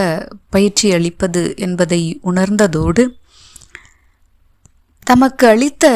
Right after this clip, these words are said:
செல்வங்களை தான் வைத்து கொள்ளாமல் மற்றவருக்கு பகிர்ந்து கொடுத்து,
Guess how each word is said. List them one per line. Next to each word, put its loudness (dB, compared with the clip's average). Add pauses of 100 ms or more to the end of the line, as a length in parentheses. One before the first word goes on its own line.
(280)
செல்வங்களை 0 (320)
தான் -4
வைத்து -4
கொள்ளாமல் -4
மற்றவருக்கு -2
பகிர்ந்து -4
கொடுத்து, -4